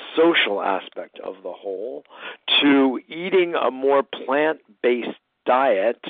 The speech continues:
This isn't all in strict order, by the way. To solar farms and silvopasturing. So interesting. So we've got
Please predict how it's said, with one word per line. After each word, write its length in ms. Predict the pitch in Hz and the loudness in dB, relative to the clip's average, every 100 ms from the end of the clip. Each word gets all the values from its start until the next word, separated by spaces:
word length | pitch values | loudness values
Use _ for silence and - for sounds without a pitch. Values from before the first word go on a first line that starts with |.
| - - - | -18 -18 -4
This 120 | 156 - | -4 -4
isn't 320 | 117 107 95 | -10 -10 -8
all 300 | 92 101 101 | -2 0 -2
in 80 | 95 - | -4 -8
strict 300 | 101 92 - - | -6 -8 -8 -8
order, 200 | 101 92 | -8 -6
by 200 | - - | -10 -10
the 100 | - | -10
way. 260 | - - - - - - - | -12 -12 -20 -20 -20 -12 -4
To 140 | 170 156 - - | -2 -2 -4 0
solar 380 | 160 175 165 107 - - | 4 6 6 4 0 -4
farms 600 | 95 90 90 104 131 143 - - _ _ _ _ _ _ _ _ _ _ _ - - - - | -2 -2 -8 -12 -16 -18 -18 -18 _ _ _ _ _ _ _ _ _ _ _ -20 -20 -20 -10
and 420 | - 131 123 120 - - _ _ - | 0 4 4 0 -8 -20 _ _ -4
silvopasturing. 1500 | 165 156 147 139 135 _ - - 131 127 - - 90 78 - _ - - _ - - | -4 -2 -2 -2 -4 _ -20 -14 -12 -12 -12 -12 -12 -14 -20 _ -20 -20 _ -16 -4
So 320 | 147 151 131 _ 151 | 0 0 -2 _ -6
interesting. 520 | 139 - - 104 95 - | -6 -8 -12 -16 -14 -8
So 160 | 113 _ _ _ - | -10 _ _ _ -20
we've 180 | 127 - | -20 -18
got 220 | 147 165 | -14 -14